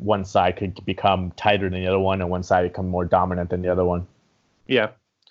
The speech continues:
Speaker 2: Um, going back up to a higher tier, would you put working partial range of motion in, like, a second tier category?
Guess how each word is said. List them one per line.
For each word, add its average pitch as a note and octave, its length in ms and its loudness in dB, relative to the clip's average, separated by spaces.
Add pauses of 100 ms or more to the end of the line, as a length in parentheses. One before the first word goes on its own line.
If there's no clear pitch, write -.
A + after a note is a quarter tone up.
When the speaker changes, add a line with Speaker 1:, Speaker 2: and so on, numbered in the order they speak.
(320)
Speaker 2:
Um, A2 440 -2 (480)
going C3+ 280 6
back B2 220 4
up A#2+ 160 0
to A#2 180 2
a G#2+ 120 2
higher A2+ 380 4
tier, G#2+ 520 -4 (800)
would B2+ 380 0
you B2 120 2
put C3+ 340 2 (720)
working A#2+ 800 0 (400)
partial C3 380 2
range B2 260 2
of A#2+ 80 -2
motion B2 580 0 (360)
in, A#2+ 160 -2
like, A#2 200 -2
a A2+ 360 0 (460)
second B2 460 -2
tier B2+ 200 -2
category? B2+ 640 0